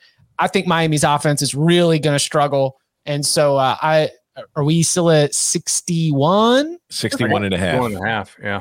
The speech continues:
Speaker 1: Yeah, let's, let's go ahead and, uh, let's go ahead and lock that up. Not a,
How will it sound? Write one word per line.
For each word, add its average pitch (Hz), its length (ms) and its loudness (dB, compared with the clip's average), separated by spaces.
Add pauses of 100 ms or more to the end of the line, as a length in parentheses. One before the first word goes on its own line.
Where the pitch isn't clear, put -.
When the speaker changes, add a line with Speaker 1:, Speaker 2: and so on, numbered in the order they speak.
Speaker 1:
Yeah, 160 440 2
let's, 175 200 -2
let's 190 200 -6
go 220 160 2
ahead 208 160 2
and, 185 220 0
uh, 160 260 4
let's 170 140 -4
go 196 100 0
ahead 185 120 2
and 175 80 0
lock 165 220 -2
that 151 180 2
up. 156 220 0
Not 220 160 0
a, 370 60 -10